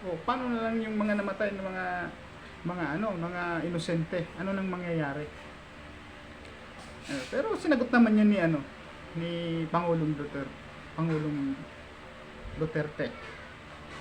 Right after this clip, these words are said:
Okay, o, da-, mga dating Pangulong Duterte. Sinagot naman. Pero sa totoo lang, itong sa comment section ng mga nababasa ko, eh, sinasabi niyang protector, protector si Senator Ros-, Ros Hontiveros, ah,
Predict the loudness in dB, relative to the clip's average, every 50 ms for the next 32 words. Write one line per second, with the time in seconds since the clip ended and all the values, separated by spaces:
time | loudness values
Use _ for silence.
0 | -12 -12 -12 -6 -4 -4 -4 -4 -4 -4 -4 -4 -6 -8 -8 -8 -8 -6 -6 -4
1 | -4 -2 0 0 0 0 0 -2 -2 0 -2 0 0 0 0 -2 -2 -4 -6 -6
2 | -8 -8 -8 -6 -2 2 2 2 2 2 -2 -2 -2 -2 -2 -2 -2 -6 -10 -14
3 | -16 -16 -16 -16 -16 -16 -14 -14 -14 -14 -14 -12 0 4 6 6 6 6 4 0
4 | -4 -4 0 2 4 6 8 8 8 6 4 2 4 4 4 4 2 4 4 4
5 | 4 4 0 -4 -2 0 2 4 4 4 4 2 2 0 2 4 4 4 4 4
6 | 2 0 0 0 0 2 2 2 2 2 2 2 0 -2 -4 -6 -6 -8 -8 -10
7 | -12 -14 -14 -14 -14 -14 -14 -14 -14 -14 -14 -14 -14 -10 -6 -2 0 0 0 0
8 | 0 0 0 -2 -2 -2 0 0 0 2 2 2 2 2 2 0 -2 -2 -2 -2
9 | -4 -4 -2 -2 -4 -4 -4 -2 0 0 0 0 -2 -6 -10 -12 -12 -12 -12 -12
10 | -12 -10 -10 -10 -10 -10 -10 -10 -6 -4 -4 -4 -2 0 0 0 2 0 -4 -4
11 | -2 0 0 0 0 0 -2 -2 -2 -4 -4 -6 -6 -8 -10 -10 -8 -8 -8 -6
12 | -6 -8 -8 -8 -8 -6 -2 -2 0 0 -2 -4 -6 -8 -12 -14 -14 -14 -14 -14
13 | -14 -14 -12 -12 -10 -8 -6 -4 -4 -4 -4 -6 -6 -8 -8 -8 -10